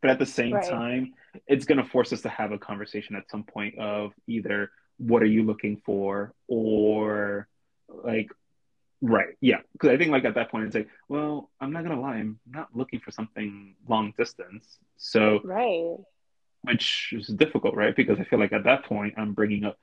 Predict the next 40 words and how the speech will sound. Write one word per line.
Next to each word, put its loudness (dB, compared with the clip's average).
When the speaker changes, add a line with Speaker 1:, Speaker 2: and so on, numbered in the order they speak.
Speaker 1:
yeah, 6
this -2
is -12
probably -2
just -6
gonna -8
be 2
casual, -10
but 2
I'm 0
not 0
gonna 2
be 6
upset -4
if -4
someone -4
says, -4
like, 0
"Yeah, -4
no, -2
I'm -10
probably -2
looking -4
for -18
something -10
more -16
serious." -12
Like, -6
well, 2
then 2
that's -2
fine. -10
But -4
then, 0
then 6
that's 4
Speaker 2:
Mm-hmm. -
Speaker 1:
when 4
I'm 0
s-, -8